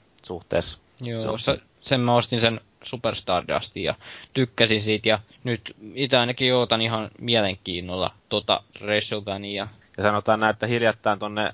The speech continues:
Speaker 1: Housemarquelle siirtyneelle Mikael Haverille myös terveisiä, että silläkin alkaa olla vähän perinteitä näissä julkkaripeleissä, kun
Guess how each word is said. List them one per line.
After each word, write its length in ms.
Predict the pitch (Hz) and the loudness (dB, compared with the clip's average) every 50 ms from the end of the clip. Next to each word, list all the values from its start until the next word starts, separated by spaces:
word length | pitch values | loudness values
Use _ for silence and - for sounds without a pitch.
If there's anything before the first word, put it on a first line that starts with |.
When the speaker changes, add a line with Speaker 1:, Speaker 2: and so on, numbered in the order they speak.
| - - | -6 -6
Speaker 1:
Housemarquelle 560 | 113 107 104 104 107 98 98 98 107 104 101 | -4 -4 -4 0 0 -2 -2 0 -2 -2 -2
siirtyneelle 540 | - - 110 104 104 110 110 104 104 104 101 | 0 0 0 0 0 0 -4 -2 -2 -2 -2
Mikael 340 | 104 107 104 - 107 101 104 | -2 -2 2 4 4 4 6
Haverille 420 | 110 107 104 101 98 92 95 90 | 4 4 4 4 2 0 0 -4
myös 220 | 95 95 92 87 - | -4 -4 -8 -8 -2
terveisiä, 480 | - 101 95 95 92 90 87 90 90 | 0 2 2 2 0 -2 -2 0 0
että 100 | 87 - | -2 2
silläkin 320 | - 104 98 98 - 95 95 | 0 2 2 2 2 2 2
alkaa 220 | 95 92 - 95 | 2 2 2 4
olla 160 | 95 95 90 | 4 4 4
vähän 200 | 92 92 101 92 | 2 0 -2 -2
perinteitä 480 | - 101 95 95 87 85 90 90 90 90 | -2 0 0 0 0 0 -4 -4 -4 -4
näissä 240 | 90 87 87 - 95 | -6 -6 -8 -6 -8
julkkaripeleissä, 680 | 87 - - 98 92 90 - 92 90 92 90 - 90 | -10 -6 -2 -2 -2 0 0 0 2 2 2 2 -2
kun 160 | - 98 90 | -6 -8 -10